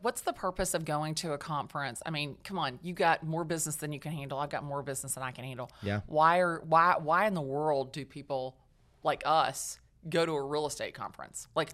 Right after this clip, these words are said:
Speaker 1: are you really gonna learn anything?
Speaker 2: Well, we, I was, we were actually just talking about this last night. We had a bam meeting. We had a three-hour session last night. We did, like, you know,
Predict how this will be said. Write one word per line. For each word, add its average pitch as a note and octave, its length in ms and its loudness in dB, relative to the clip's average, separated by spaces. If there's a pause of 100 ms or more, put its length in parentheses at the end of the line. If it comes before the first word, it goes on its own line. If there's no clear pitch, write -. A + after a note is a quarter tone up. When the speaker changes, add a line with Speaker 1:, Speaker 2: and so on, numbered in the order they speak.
(260)
Speaker 1:
are E3 80 2
you E3 120 -2
really G#3 200 2
gonna D3+ 200 -2
learn C3+ 260 -4
anything? G3 540 -4
Speaker 2:
Well, B2 140 10
we, D3 160 8 (160)
I A2 100 12
was, B2+ 220 6
we B2 100 6
were D3+ 120 6
actually G2+ 240 0
just - 200 -8
talking A2 300 2
about F#2+ 240 2
this G2 220 -2
last F#2+ 220 0
night. G#2+ 100 2
We F#2 80 0
had G2 80 2
a F2 40 0
bam F#2+ 300 2
meeting. F2+ 440 0 (420)
We A2+ 80 6
had A2 100 10
a - 20 4
three-hour G2+ 460 4
session F#2+ 400 0
last F2+ 180 -2
night. G2 120 -2
We F#2 80 0
did, F2+ 140 0
like, F2 180 2 (400)
you G#2 80 -4
know, E2+ 180 -4